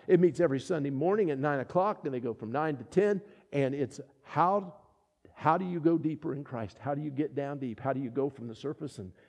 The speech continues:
go all the way down? And you know what? If you're struggling in any way on how to do that, she can help you. I don't know anybody who drills deeper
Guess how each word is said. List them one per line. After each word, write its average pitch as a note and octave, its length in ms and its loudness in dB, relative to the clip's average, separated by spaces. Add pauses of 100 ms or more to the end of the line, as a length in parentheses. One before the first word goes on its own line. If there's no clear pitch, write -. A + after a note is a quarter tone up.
(120)
go A2+ 140 -2
all A#2+ 140 0
the B2 80 -6
way C#3 160 -2
down? B2+ 240 -4 (280)
And C#3 160 -2
you D3+ 60 -2
know D#3+ 80 -2
what? D#3+ 220 0
If A#2+ 100 -12
you're E3 120 -6
struggling D3+ 480 -4
in A2+ 180 -10
any F3 160 0
way C3+ 320 -2 (180)
on B2 140 -2
how D#3+ 320 0
to D#3+ 80 -2
do D#3 200 0
that, G#2+ 220 -6 (760)
she - 360 -10
can A2 160 -10
help A2+ 320 -10
you. F#2 100 -18 (340)
I C3 120 -4
don't C3+ 100 -4
know B2+ 160 -4
anybody D3 560 -4 (300)
who B2+ 140 0
drills C3 340 0
deeper C#3 420 -2